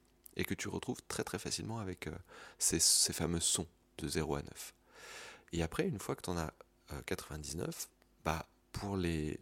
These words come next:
les, euh, les mots de cent à neuf cent quatre-vingt-dix-neuf, bah, pour chaque centaine, t'as juste à rajouter une couleur. Et c'est toujours les mêmes couleurs. Et ça,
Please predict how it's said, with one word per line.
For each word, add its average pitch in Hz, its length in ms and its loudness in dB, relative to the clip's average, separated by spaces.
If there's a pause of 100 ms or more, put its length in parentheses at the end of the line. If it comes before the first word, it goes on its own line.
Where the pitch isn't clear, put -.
les, 78 300 -4
euh, 58 160 -8 (600)
les 85 120 2
mots 92 160 6
de 78 120 2
cent - 480 6
à 69 180 -2 (160)
neuf 101 260 4
cent 101 160 4
quatre-vingt-dix-neuf, 80 680 -6 (560)
bah, 76 80 6
pour - 160 4
chaque - 200 0
centaine, 135 320 0
t'as 85 120 2
juste 107 240 0
à 90 40 0
rajouter 85 320 0
une 98 140 -2
couleur. 101 520 -4 (1200)
Et 87 60 -6
c'est - 160 -2
toujours 95 300 -2
les 90 100 0
mêmes 90 220 0
couleurs. - 480 -8 (560)
Et - 80 -4
ça, 127 340 2